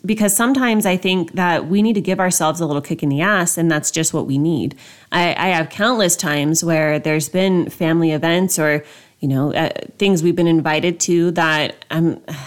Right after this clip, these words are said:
I would rather do something else. Um,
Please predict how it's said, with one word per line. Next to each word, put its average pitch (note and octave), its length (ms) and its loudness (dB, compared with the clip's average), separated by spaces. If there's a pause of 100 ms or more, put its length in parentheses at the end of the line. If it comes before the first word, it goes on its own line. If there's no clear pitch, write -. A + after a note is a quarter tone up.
(120)
I C3+ 100 -4
would C3+ 180 -2
rather F3 440 0
do G3 160 0
something A3+ 420 0
else. A#3+ 380 2 (380)
Um, E3 460 2